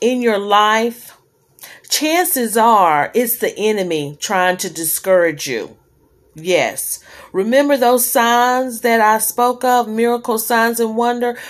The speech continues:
Well, you want to be paying attention, okay? And when you start feeling down and, and having feelings of despair, they start showing up. Chaos, confusion.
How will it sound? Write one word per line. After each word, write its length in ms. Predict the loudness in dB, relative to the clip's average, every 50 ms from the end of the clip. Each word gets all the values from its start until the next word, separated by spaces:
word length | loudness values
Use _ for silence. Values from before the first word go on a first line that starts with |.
| -18 -8 -4
Well, 360 | -2 0 2 2 2 2 2
you 280 | 0 0 0 0 0
want 260 | 2 2 2 2 2 0
to 60 | -2 -4
be 160 | -4 -6 -6
paying 380 | -4 -2 -2 0 0 0 0
attention, 720 | 0 -2 -4 -4 -4 -4 -4 -4 -6 -6 -8 -8 -8 -10 -14 _ _ _ _ _ _ _ _ _ _ _ _ _ _ -12 -6 -4
okay? 580 | -4 -4 -2 -2 0 0 2 2 0 -2 -6 -12 -20 -20 -20 -20 -20 -20 -20 -20 -20 -20 _ -2
And 540 | 0 0 2 2 2 4 4 4 2 2 0
when 160 | -2 -2 0
you 160 | 0 0 2 2
start 440 | 0 0 0 2 2 2 2 0
feeling 600 | -2 -4 -2 2 4 4 4 4 2 -2 -4 -2
down 720 | 0 0 2 2 2 2 2 2 4 4 4 4 2 2 0
and, 280 | 0 -2 -2 -4 -8 -10 -12 -8 -2
and 160 | -2 0 0 0
having 420 | 0 0 0 0 0 -2 -4 -4
feelings 640 | -6 -6 -2 0 2 2 4 2 2 0 0 -2 -2
of 300 | 0 0 0 0 0 -2
despair, 1120 | 0 0 2 0 0 -4 -4 -2 0 2 2 2 4 4 4 4 4 2 0 -2 -6 -12 _ _ _ _ _ _ _ _ _ _ _ _ _ _ _ _ _ _ _ _ _ -10 -10 -10 -12 -8
they 240 | -4 -2 0 0 -2
start 440 | -2 -2 0 2 2 2 2 0
showing 520 | -2 -4 -2 0 0 0 0 0 -2 0 0
up. 420 | 2 4 4 2 0 -2 -8 _ _ _ _ _ _ _ _ -20 -20 -20 -20 -20 -20 -20 -20 -20 _ _ -10
Chaos, 920 | -6 -2 0 2 4 4 4 4 4 4 4 4 4 2 2 0 -2 -2
confusion. 1040 | -4 -4 -6 -6 -6 -6 -2 0 2 2 2 2 0 0 0 0 0 -2 -4 -8